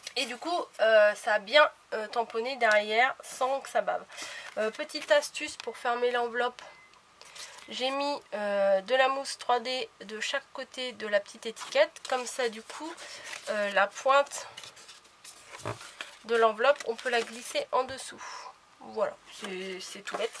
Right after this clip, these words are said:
Là, j'écrirai mon mot. Donc, je lui envoie ma carte avec une A T C. Euh, je lui ai mis,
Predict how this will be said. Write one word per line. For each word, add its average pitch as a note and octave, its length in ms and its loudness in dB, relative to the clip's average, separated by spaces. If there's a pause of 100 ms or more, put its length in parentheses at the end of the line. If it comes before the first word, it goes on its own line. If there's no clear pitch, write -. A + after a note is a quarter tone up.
(400)
Là, A#3 160 8
j'écrirai A3 480 -2
mon G3 180 -4
mot. A3+ 380 2 (480)
Donc, A3+ 160 0
je G#3+ 80 -10
lui D4 100 2
envoie G#3+ 280 4
ma A#3 180 4
carte A3+ 340 -2
avec - 300 -6
une G3+ 100 0
A F#3+ 80 2
T A#3 180 -6
C. - 400 -4 (1300)
Euh, G#3+ 320 2
je A3 80 -4
lui B3+ 600 -6
ai B3 120 2
mis, B3+ 340 -8